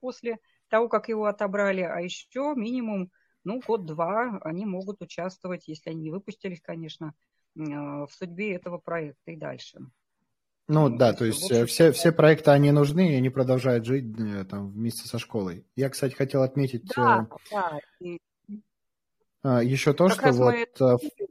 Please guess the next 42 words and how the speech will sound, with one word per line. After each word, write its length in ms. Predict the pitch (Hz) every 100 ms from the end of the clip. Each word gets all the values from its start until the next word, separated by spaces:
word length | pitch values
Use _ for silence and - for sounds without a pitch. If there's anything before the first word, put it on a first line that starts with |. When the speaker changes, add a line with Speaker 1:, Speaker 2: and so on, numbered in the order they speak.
| _ _
Speaker 2:
форсайт-сессии. 1040 | - 156 - 156 147 196 233 - 117 104
Speaker 1:
чувствуем, 220 | 175 170 170
да. 180 | 190 170 _ _ _ _ _ _ _
Speaker 2:
Да, 200 | 143 131
вот 160 | 120 113
хотел 260 | 139 143
сказать 240 | 135 131 120
по 100 | 123
поводу 260 | 139 127
форсайт-сессии. 720 | 120 135 - 139 - 202 190 117
Я 100 | 120
читал, 500 | - - 127 120 113
э, 420 | 110 110 110 104
у, 220 | 110 117 -
ну, 240 | 135 107
у 60 | 120
меня 200 | 131 131
довелось, 760 | 127 127 123 127 139 135 117 -
да, 140 | 131
у 40 | 131
меня 200 | 117 110
есть, 340 | 113 110 -
э, 100 | 113
книга 260 | - 127 120
от 60 | 113
Сбербанка, 460 | 127 131 196 190
я, 40 | 104
к 60 |
сожалению, 400 | - 104 117 110
не 80 | 113
помню, 460 | 120 127 110 101 101
ну, 220 | 135 120
то 80 | 110
есть 140 | 101
в 40 | 123
обложке, 440 | 127 123 104 -
да, 100 | 120
то 80 | 120
есть 140 | 95
они 100 | 98
же 120 | 98 104
выпускали. 420 | - - 135